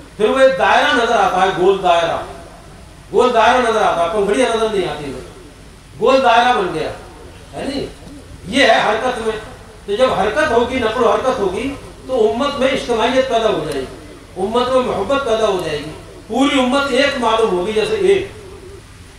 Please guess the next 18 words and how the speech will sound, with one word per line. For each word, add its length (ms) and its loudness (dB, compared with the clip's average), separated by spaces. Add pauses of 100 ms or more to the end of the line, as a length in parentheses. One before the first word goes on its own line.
(260)
پوری 220 -2
امت 260 -2
جو 80 2
ہے 80 2
نا، 180 -4 (420)
وہ 140 -2
ایک 280 4
معلوم 260 -2
ہوگی۔ 240 -4 (600)
جیسے 180 -2 (100)
خربوزہ 320 0
ہوتا 220 4
ہے 40 0
نا، 100 0
خربوزہ، 460 2 (800)
خربوزہ 320 0
آپ 280 4
نے، 80 2